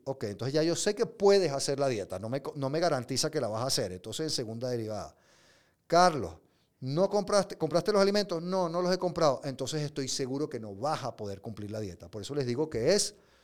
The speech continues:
un indicador de segundo grado como predictivo. Se puede llevar, pero es menos potente. ¿Cuál es el verdadero indicador de predicción entonces, Carlos? ¿Estás cumpliendo la dieta? Y había, habría que medirlo, ¿verdad? No sé, ver si cumples el menú, si cumples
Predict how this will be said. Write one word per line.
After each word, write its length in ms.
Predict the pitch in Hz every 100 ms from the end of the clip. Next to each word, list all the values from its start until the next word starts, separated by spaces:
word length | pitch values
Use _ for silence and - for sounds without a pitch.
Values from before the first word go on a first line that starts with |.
| _ _ _
un 200 | - 139
indicador 720 | 139 151 156 151 110 127 160
de 320 | 120 151 254 - _ _ _ _ -
segundo 540 | - 131 117 113 120
grado 380 | 117 85 90 -
como 220 | 120 110
predictivo. 580 | - 92 85 - 98 - -
Se 200 | - 160
puede 280 | 170 196
llevar, 360 | 208 175 196 - - _
pero 160 | 170 151
es 60 |
menos 240 | 143 143 143
potente. 440 | 143 110 82 - _ _ _ _ _ _ _ _ -
¿Cuál 180 | 147
es 60 | 160
el 80 | 185
verdadero 420 | 196 160 151 160
indicador 460 | 190 190 160 139 175
de 60 |
predicción 360 | 175 156 131 180
entonces, 380 | 190 208 160 -
Carlos? 340 | 165 165 156 156
¿Estás 260 | 143 -
cumpliendo 540 | - 156 156 170 175 165
la 100 | 151
dieta? 500 | 180 147 - 82 - _ _ _ _ _ -
Y 120 | 170
había, 200 | 123 104
habría 220 | 110 127
que 100 | 160
medirlo, 400 | 113 123 160 123
¿verdad? 280 | 98 120 139
No 100 | 113
sé, 360 | - 135 107 85
ver 320 | 87 113 113
si 100 | -
cumples 320 | - 127 131
el 80 | 127
menú, 420 | 104 104 143 151
si 140 | 143 120
cumples 400 | 117 113 123